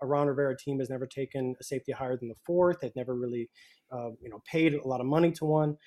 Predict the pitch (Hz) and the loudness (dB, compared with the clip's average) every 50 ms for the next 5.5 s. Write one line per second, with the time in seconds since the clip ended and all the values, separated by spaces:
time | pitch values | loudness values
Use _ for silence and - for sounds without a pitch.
0 | - - - _ _ - 156 156 - 185 175 - - - 147 147 147 - 151 - | -20 -20 -20 _ _ 0 0 4 4 4 4 4 4 4 4 4 4 0 -4 -6
1 | 127 - - 151 147 147 143 135 139 127 127 123 135 147 156 160 165 165 170 170 | -6 -2 0 2 4 4 4 4 4 2 2 2 4 4 6 6 6 6 6 4
2 | 165 165 170 165 156 156 - _ - 139 139 139 135 135 135 127 - - - 139 | 4 4 4 2 0 -2 -8 _ -6 -4 -2 0 0 0 -2 -4 -6 -8 -8 -6
3 | 139 127 131 143 139 135 123 123 117 - - 147 147 - 156 135 - - _ _ | -4 2 4 4 4 4 2 0 -2 -4 -6 -6 -4 -2 -2 -2 -2 -4 _ _
4 | _ _ _ _ _ _ _ _ _ - 135 135 131 127 127 127 127 123 - _ | _ _ _ _ _ _ _ _ _ -10 -6 -4 -4 -2 -2 -2 -4 -4 -8 _
5 | _ _ _ _ - - - 135 123 | _ _ _ _ -18 -12 -10 -10 -10